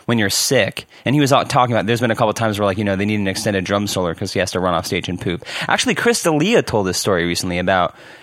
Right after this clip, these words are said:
having to poop on stage. Um, and, dude, I've talked about, actually, dude,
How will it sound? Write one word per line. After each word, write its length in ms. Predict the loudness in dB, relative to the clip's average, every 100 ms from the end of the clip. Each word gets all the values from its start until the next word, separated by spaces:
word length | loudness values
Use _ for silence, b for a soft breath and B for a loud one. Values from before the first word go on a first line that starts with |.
| B
having 180 | 0 0
to 60 |
poop 220 | -2 -2
on 160 | -2 -4
stage. 460 | -4 -6 -6 -10 -14 B B B B B
Um, 580 | 0 2 0 -2 -4 -8 _ _ _ _ _ _ _ _ _
and, 140 | 2 4
dude, 120 | 4
I've 120 | 2
talked 280 | 2 2 2
about, 140 | 0
actually, 460 | 0 0 0 0 -4 -2
dude, 240 | 0 0